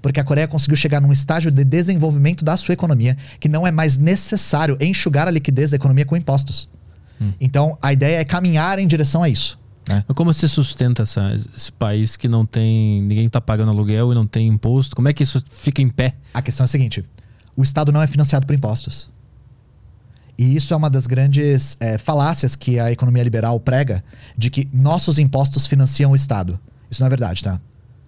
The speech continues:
Speaker 1: Nossos impostos, o Estado não precisa dos nossos impostos. Por quê? Primeiro, quando você paga impostos, você paga em real,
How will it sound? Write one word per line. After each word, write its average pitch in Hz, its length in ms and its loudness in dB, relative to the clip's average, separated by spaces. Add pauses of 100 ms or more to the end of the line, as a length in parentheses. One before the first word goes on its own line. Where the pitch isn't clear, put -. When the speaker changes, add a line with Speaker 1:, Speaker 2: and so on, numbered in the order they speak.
(100)
Speaker 1:
Nossos 131 380 0
impostos, 123 360 -2
o 143 60 2
Estado 143 300 2
não 143 160 4
precisa 143 400 0
dos 127 120 0
nossos 123 220 -2
impostos. - 480 -4 (460)
Por 143 100 0
quê? 113 220 -2 (920)
Primeiro, 123 320 -2 (440)
quando 190 120 0
você 208 200 -2
paga 139 180 0
impostos, 131 400 -2
você 120 180 0
paga 135 160 0
em 139 40 4
real, 113 360 0